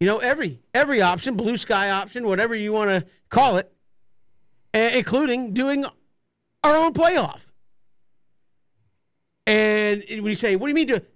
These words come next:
It would be an S E C only playoff. Uh, a lot of people said, obviously, don't know what that would look like, but many people saying maybe an eight-team playoff that would start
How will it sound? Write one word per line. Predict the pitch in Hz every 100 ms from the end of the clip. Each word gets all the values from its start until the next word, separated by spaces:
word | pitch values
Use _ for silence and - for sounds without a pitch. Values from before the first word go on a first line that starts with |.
| -
It | 247 302
would | 320
be | 320
an | 302
S | 254 302 -
E | 381
C | 320 311 302
only | - 285 302 285
playoff. | 220 254 247 170 131 143 - _ _ _ _ _ _ _ _ _ -
Uh, | 185 196
a |
lot | 208 233
of | 208
people | 233
said, | 208 233 196
obviously, | 196 208 226 190 - 156 139
don't | 175 180
know | 180
what | 180 190
that | 214 226
would | 247
look | 311 -
like, | 170 156 - -
but | 165 190 - _ _
many | 175 220
people | 175 214
saying | 190 208 190 190 - _ -
maybe | 175 190 190
an |
eight-team | 175 220 226 220 233
playoff | 180 214 202 185 185 - _ _ -
that | 175 170
would | 165
start | - 208 196 196